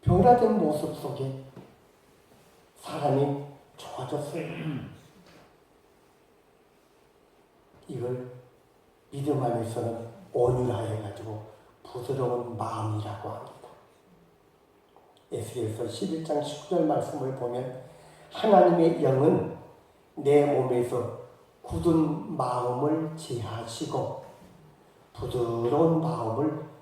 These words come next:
주신다"라고 했습니다. 사람의 마음에 부드러운 마음에서 굳어지기요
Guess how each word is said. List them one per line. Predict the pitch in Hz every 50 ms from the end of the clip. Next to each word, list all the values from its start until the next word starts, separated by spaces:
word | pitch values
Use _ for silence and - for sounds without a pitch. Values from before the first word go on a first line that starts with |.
| - -
주신다"라고 | - - 139 - - 120 110 107 104 104 104 104 104 104 104 - - - 175 175 -
했습니다. | - - - - 110 113 98 95 104 - - - - _ _ _ _ _ _ _ _ _ _ _ _ _ _ _ _ _ _ _ _ _ _ _ _ _ _ _ -
사람의 | - - - 214 220 233 233 240 247 247 262 247
마음에 | 196 147 147 156 160 160 175 185 185 170 - - - - - - - -
부드러운 | - - 165 - 170 156 151 147 147 139 143 143 143 139
마음에서 | 135 123 - 123 123 123 123 123 123 120 - 147 151 151 - - -
굳어지기요 | - - - - 135 127 127 127 131 127 - 123 123 135 147 - - - - -